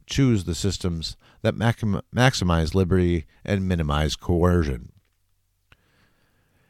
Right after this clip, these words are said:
Being wary of correct answer machines, I also studied and have given much serious consideration to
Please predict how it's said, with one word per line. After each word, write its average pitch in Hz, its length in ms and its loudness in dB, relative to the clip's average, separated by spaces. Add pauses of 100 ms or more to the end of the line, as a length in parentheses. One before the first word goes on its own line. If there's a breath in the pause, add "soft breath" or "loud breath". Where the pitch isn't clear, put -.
(800)
Being 147 440 10
wary 127 500 10
of 101 260 0
correct 104 440 6
answer 123 380 2
machines, 90 680 0 (180 loud breath)
I 131 200 2
also 127 340 6
studied 98 640 4 (280 loud breath)
and 98 160 0
have 92 340 4
given 107 320 4
much 104 340 2
serious 87 460 2
consideration 92 800 0
to 95 240 -2